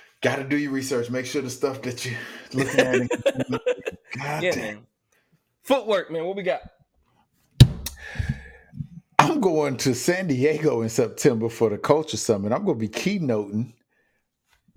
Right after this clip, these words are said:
Speaker 1: It is an H R and diversity, equity, and inclusion focus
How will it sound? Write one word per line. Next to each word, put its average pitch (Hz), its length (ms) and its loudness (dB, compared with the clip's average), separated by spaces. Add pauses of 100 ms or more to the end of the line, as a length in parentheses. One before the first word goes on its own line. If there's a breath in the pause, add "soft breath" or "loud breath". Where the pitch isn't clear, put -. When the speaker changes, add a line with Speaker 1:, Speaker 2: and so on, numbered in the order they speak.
(160)
Speaker 1:
It 151 220 4
is 135 460 0
an 120 220 0 (100)
H 202 340 0
R 143 380 0
and 123 180 -2
diversity, 131 560 -2
equity, 127 480 -2
and 117 100 0
inclusion 123 500 -2 (120)
focus 123 540 -2